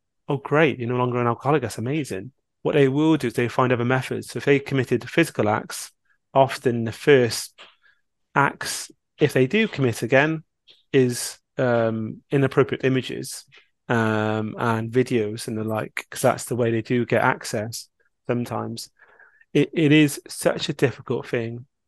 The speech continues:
to do. And often it comes down to trust. People don't trust you. People want to know where you live is a real impact. And again, you know, I have limited sympathy, and, and that's true for child abusers. But at the same time, what do we do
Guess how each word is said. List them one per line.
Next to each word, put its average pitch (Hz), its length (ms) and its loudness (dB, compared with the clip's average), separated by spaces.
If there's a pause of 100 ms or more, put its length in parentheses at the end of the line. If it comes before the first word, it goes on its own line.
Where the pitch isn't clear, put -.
(120)
to - 80 -6
do. 113 380 -4
And 139 100 2
often 147 240 0
it 170 60 -8
comes 147 160 0
down 131 140 4
to 113 60 -6
trust. - 440 -6
People 139 400 0
don't 120 260 0
trust 135 300 -2
you. 127 80 0
People 135 220 -2
want 131 240 0
to 131 80 -6
know 127 200 2
where 117 160 2
you 113 160 -4
live 117 480 0
is 113 200 -8
a 117 60 -4
real 123 220 2
impact. 131 560 -2
And 131 100 -4
again, 123 300 0
you 120 60 -6
know, 120 140 -4
I 123 100 -4
have 127 240 -2
limited 156 360 -2
sympathy, 139 720 -4 (640)
and, 110 100 -6
and 135 140 -4
that's 127 240 -4
true 131 320 2
for 113 240 -4
child 131 340 2
abusers. 110 600 -8 (500)
But - 80 -10
at 123 60 -2
the 120 40 -4
same 135 320 2
time, 117 480 -2 (560)
what 139 360 2
do 127 180 0
we 123 140 0
do 151 200 0